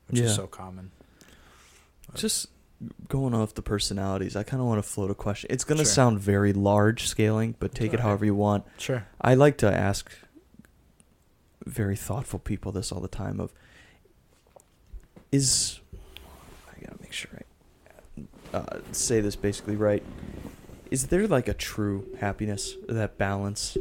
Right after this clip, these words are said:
Speaker 2: in being successful? Yeah, that mic's a little wobbly,
Speaker 1: No, it's
Speaker 2: so
Speaker 1: okay.
Speaker 2: ho-,
Speaker 1: This is
Speaker 2: however you
Speaker 1: good.
Speaker 2: need to move it.
Speaker 1: This is good.
Speaker 2: But just the idea of pure truth as being true happiness. Do you have any thoughts on that? Just
Speaker 1: Truth or happiness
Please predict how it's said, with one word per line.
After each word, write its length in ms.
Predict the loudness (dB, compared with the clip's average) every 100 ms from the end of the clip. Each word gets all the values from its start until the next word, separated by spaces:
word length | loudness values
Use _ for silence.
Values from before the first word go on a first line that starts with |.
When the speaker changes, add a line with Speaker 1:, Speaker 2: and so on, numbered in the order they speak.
| -4
Speaker 2:
in 80 | -4
being 200 | -2 -2
successful? 440 | -4 -6 -6 -6 -2
Yeah, 180 | 2 4
that 100 | 4
mic's 280 | 4 2 0
a 40 |
little 180 | -4 -2
wobbly, 320 | 0 -2 0
Speaker 1:
No, 40 | 0
it's 80 | 2
Speaker 2:
so 140 | 4
Speaker 1:
okay. 80 | 6
Speaker 2:
ho-, 60 | 4
Speaker 1:
This 40 |
is 60 | 4
Speaker 2:
however 180 | 4 4
you 60 |
Speaker 1:
good. 60 | 4
Speaker 2:
need 80 | 2
to 60 | 2
move 220 | 2 2
it. 180 | 2 -2
Speaker 1:
This 120 | -12
is 100 | -12
good. 180 | -10 -2
Speaker 2:
But 140 | 0
just 240 | 2 0 4
the 80 | 4
idea 320 | 4 2 0
of 160 | 0 -4
pure 200 | -2 -2
truth 460 | -2 -4 -4 -8 -20 -20 -20 -6
as 160 | -6 -4
being 300 | -4 -4 -6
true 240 | -6 -4
happiness. 680 | -2 -4 -4 -6 -8 -10 -14 _ _
Do 80 | -4
you 60 |
have 280 | -2 0 0
any 140 | 0 -2
thoughts 320 | -2 -2 -2
on 120 | -2
that? 280 | 0 -2 -4
Just 300 | -8 -10 -10 -10 -10 -12 -20 -20 -4
Speaker 1:
Truth 380 | 0 0 0 -2
or 100 | -4
happiness 680 | -2 -6 -8 -14 -12 -10 -8